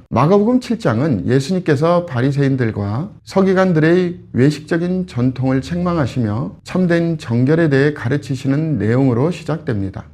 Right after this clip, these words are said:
그들은 장로들의 전통을 강조하며 손 씻기와 같은 외적 의식을 중시했지만 예수님은 "너희가 하나님의 계명을 버리고 사람의 전통을 지키느니라"고 책망하십니다. 예수님은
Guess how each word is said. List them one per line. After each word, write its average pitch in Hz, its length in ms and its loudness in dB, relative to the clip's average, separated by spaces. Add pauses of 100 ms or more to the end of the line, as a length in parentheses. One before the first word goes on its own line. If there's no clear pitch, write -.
그들은 160 680 4
장로들의 170 600 0
전통을 127 800 0
강조하며 139 920 2 (180)
손 202 220 -2
씻기와 175 400 0
같은 147 480 0
외적 139 500 0
의식을 135 520 0
중시했지만 123 920 -2 (140)
예수님은 127 680 2 (260)
"너희가 143 340 2
하나님의 170 540 0
계명을 127 500 0
버리고 110 560 -2
사람의 190 480 0
전통을 147 480 0
지키느니라"고 120 1300 -2
책망하십니다. 151 880 -4 (320)
예수님은 143 720 2